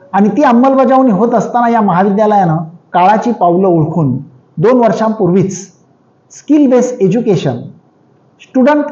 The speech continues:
सेंट्रिक एज्युकेशन, रिसर्च सेंट्रिक एज्युकेशन अशा गोष्टी समोर ठेवून अनेक प्रयोग या ठिकाणी केलेले आहे.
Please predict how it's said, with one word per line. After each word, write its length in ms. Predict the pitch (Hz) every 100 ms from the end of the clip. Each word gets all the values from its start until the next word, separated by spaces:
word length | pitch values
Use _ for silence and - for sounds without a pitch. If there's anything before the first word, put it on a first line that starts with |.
| -
सेंट्रिक 640 | - 202 208 202 294 - -
एज्युकेशन, 600 | 202 180 175 147 135 113 127 - _ _ _ _ _
रिसर्च 460 | 156 190 - 277 269 - - - _ _ _ _ -
सेंट्रिक 460 | 202 214 311 - 214
एज्युकेशन 560 | 190 196 202 151 135 123 - _ _ _ _ _ _ _ _ _ _ _
अशा 260 | 202 220 269
गोष्टी 480 | 247 202 202 202 311
समोर 340 | 226 220 220
ठेवून 360 | 180 196 151 202 185 _ _ _ _ -
अनेक 360 | 185 262 294 -
प्रयोग 560 | - - 202 196 208
या 80 | 175
ठिकाणी 400 | 170 143 143 139
केलेले 340 | 131 120 120
आहे. 100 | 113